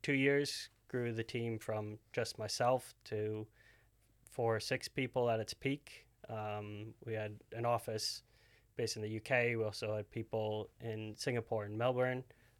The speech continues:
Um, and that was when I really caught the bug in terms of people, the people management side of, of leadership. Um, 'cause it was really interesting to see, first and foremost,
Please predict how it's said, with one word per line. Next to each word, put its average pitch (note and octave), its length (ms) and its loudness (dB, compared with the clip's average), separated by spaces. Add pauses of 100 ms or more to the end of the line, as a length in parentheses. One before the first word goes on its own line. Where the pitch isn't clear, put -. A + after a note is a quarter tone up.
Um, G#2+ 560 -4 (340)
and A2 500 -4 (520)
that D3+ 160 8
was E3 160 2
when D#3 180 4
I D3 40 6
really C3+ 260 4
caught C3 260 2
the A#2 60 0
bug A2+ 280 2
in G#2 120 -4
terms A2 260 -2
of G#2+ 140 -4 (140)
people, - 360 -6
the G#2+ 320 -2 (140)
people A#2 260 -2
management G#2 540 -4 (320)
side - 360 -2
of, G#2+ 140 -6 (340)
of G#2 160 -10
leadership. G#2+ 480 -6 (720)
Um, G2+ 460 -6 (340)
'cause A2+ 440 -2 (120)
it C3 60 -2
was A#2+ 160 -2
really C3 240 4
interesting A2+ 600 -2
to A2 500 -2 (840)
see, C3+ 500 2
first - 280 2
and B2 100 -2
foremost, A2+ 640 2